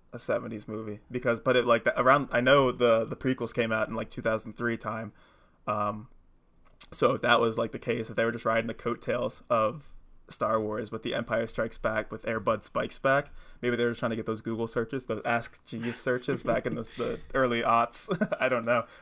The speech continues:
Speaker 1: Are you checking?
Speaker 2: It,
Speaker 1: Are you fact checking
Speaker 2: yeah,
Speaker 1: me?
Speaker 2: it, it, it was nineteen eighty. It came out.
Speaker 1: Okay, so
Speaker 2: So
Speaker 1: that was the, the first set of movies, so I'm
Speaker 2: Yeah.
Speaker 1: wrong about that, but I,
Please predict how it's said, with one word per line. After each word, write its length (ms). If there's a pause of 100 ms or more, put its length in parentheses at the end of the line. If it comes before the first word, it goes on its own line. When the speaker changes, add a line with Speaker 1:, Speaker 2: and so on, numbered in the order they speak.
Speaker 1:
Are 60
you 60
checking? 280
Speaker 2:
It, 60
Speaker 1:
Are 60
you 80
fact 240
checking 240
Speaker 2:
yeah, 60
Speaker 1:
me? 80
Speaker 2:
it, 80
it, 200
it 60
was 140
nineteen 400
eighty. 460
It 100
came 240
out. 160 (380)
Speaker 1:
Okay, 220
so 100
Speaker 2:
So 60
Speaker 1:
that 120
was 160
the, 240
the 120
first 300
set 140
of 100
movies, 300
so 260
I'm 360
Speaker 2:
Yeah. 100
Speaker 1:
wrong 220
about 260
that, 240
but 240
I, 220